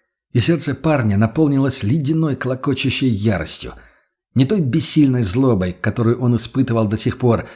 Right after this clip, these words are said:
сталкиваясь с непреодолимой силой судьбы. Та могла только грызть его изнутри, отравляя ему жизнь, а эта прошла по телу, как электрический разряд,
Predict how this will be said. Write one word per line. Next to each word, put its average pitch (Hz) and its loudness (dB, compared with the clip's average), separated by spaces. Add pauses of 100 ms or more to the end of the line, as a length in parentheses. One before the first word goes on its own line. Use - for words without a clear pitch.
(140)
сталкиваясь 110 -4
с - -14
непреодолимой 123 4
силой 110 0
судьбы. 95 -2 (520)
Та 180 4
могла 147 2
только 127 0
грызть 127 0
его 135 2
изнутри, 120 0 (200)
отравляя 123 0
ему 120 2
жизнь, 101 2 (280)
а 85 -2
эта 107 -4 (120)
прошла 117 -2
по 110 -4
телу, 120 0
как - -6
электрический 117 -2
разряд, 101 -4